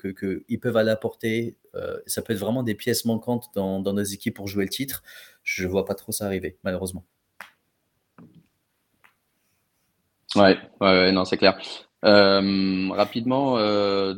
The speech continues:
Speaker 2: deux, trois, deux, trois autres flops rapides dont je voulais parler. Damien Pierce, euh,
Speaker 1: Ouais,
Speaker 2: qui
Speaker 1: cata.
Speaker 2: jouait pas ouf, ouais, depuis le début, mais à chaque fois, je me disais, bon, avec ce gros volume, il va forcément augmenter. Bah là, euh, au lieu de, d'avoir le volume et des,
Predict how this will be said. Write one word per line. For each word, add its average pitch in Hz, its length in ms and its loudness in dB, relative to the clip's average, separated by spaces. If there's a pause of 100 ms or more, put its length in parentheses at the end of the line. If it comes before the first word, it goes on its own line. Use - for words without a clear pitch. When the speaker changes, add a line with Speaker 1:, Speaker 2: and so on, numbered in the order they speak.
(120)
Speaker 2:
deux, 113 80 -4
trois, 107 580 -2
deux, 107 140 -10
trois 110 260 -10
autres - 140 -14
flops 113 320 -6
rapides 107 400 -6
dont 95 100 -8
je - 80 -14
voulais 95 160 -4
parler. 101 320 2
Damien 107 360 0
Pierce, - 500 -4 (360)
euh, 87 560 0 (480)
Speaker 1:
Ouais, 95 160 2
Speaker 2:
qui 90 80 2
Speaker 1:
cata. 92 240 4
Speaker 2:
jouait 98 280 4
pas 110 300 6
ouf, 135 320 6
ouais, 101 240 8
depuis 92 280 0
le 95 60 2
début, 120 360 6
mais 95 140 2
à 92 80 0
chaque - 180 -4
fois, 110 100 2
je 101 60 2
me 95 80 2
disais, 95 140 2
bon, 98 100 4
avec 95 180 4
ce - 140 -2
gros 101 260 2
volume, 110 340 2
il 90 100 -12
va 92 120 4
forcément 101 400 0
augmenter. 92 340 0
Bah 92 140 4
là, 104 380 6
euh, 90 180 -4
au 101 80 0
lieu 101 160 4
de, 95 180 0
d'avoir 92 300 -2
le 92 100 -6
volume 98 360 0
et 90 60 -2
des, 90 140 -4